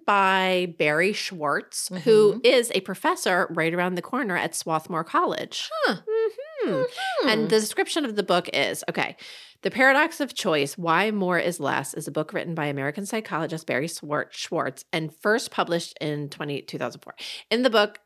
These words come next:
Speaker 1: Schwartz argues that eliminating consumer choices can greatly reduce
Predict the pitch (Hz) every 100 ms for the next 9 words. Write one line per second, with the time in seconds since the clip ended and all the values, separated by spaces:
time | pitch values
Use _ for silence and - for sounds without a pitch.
0 | - - 202 202 - 196 180 180 180 165
1 | - 160 165 220 277 285 262 262 254 220
2 | 220 196 180 - 254 269 - 147 151 -
3 | 185 170 160 175 196 214 196 185 156 170
4 | 165 -